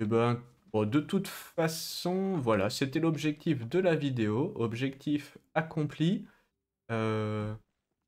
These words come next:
je suis plutôt content. C'était, ouh, c'était tendu. Je pense, je, j'étais vraiment pas sûr d'y arriver tout seul, de devoir, euh, revenir deux, trois fois. J'ai réussi, sans mourir.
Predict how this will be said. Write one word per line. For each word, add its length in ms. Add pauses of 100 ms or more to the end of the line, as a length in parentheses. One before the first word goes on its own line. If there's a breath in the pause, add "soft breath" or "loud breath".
(280)
je 40
suis 160
plutôt 260
content. 320
C'était, 440 (120)
ouh, 120 (100)
c'était 380
tendu. 420
Je 100
pense, 300
je, 240
j'étais 340
vraiment 260
pas 140
sûr 220
d'y 100
arriver 300
tout 160
seul, 260
de 60
devoir, 400
euh, 200
revenir 380
deux, 120
trois 220
fois. 300 (680 loud breath)
J'ai 180
réussi, 440
sans 240
mourir. 420